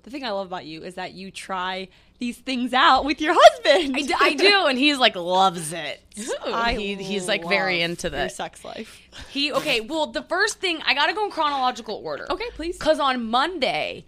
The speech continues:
Speaker 1: I'm ready.
Speaker 2: I realized I hadn't had an orgasm in, like, three weeks.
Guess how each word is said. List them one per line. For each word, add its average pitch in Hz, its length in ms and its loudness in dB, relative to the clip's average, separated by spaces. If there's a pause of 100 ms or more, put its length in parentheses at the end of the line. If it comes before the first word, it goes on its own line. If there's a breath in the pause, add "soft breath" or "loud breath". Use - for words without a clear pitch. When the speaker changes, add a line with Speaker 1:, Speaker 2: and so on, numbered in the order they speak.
(100)
Speaker 1:
I'm 214 160 -12
ready. 330 180 -16 (140)
Speaker 2:
I 285 260 6
realized 226 1000 2 (120)
I 220 200 8
hadn't 262 340 2
had 208 200 4
an 196 80 -2
orgasm 180 840 4 (100)
in, 175 240 0
like, 151 260 2 (380 soft breath)
three 202 320 0
weeks. 202 640 -8